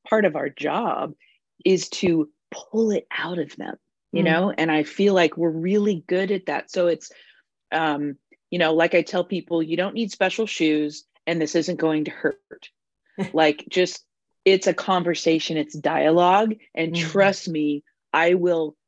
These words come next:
Speaker 1: artfully pull it out of you. And, and I just, it's a lot of times those little nuggets that they just take for granted,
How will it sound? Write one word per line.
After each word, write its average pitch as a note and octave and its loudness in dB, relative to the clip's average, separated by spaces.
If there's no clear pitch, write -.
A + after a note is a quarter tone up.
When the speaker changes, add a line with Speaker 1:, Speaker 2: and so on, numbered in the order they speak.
Speaker 1:
artfully F3 -2
pull F3 -4
it D3+ -4
out D3 -2
of E3+ -4
you. G3+ -4
And, D#3+ -6
and D#3+ -6
I D3+ -2
just, D#3 -4
it's - -4
a F3 -4
lot G#3 0
of D4 -14
times A3+ -2
those D#3+ 2
little F3+ -2
nuggets D#3 -2
that F3+ 0
they D4 4
just A4 2
take - -2
for D3+ -2
granted, A3+ -2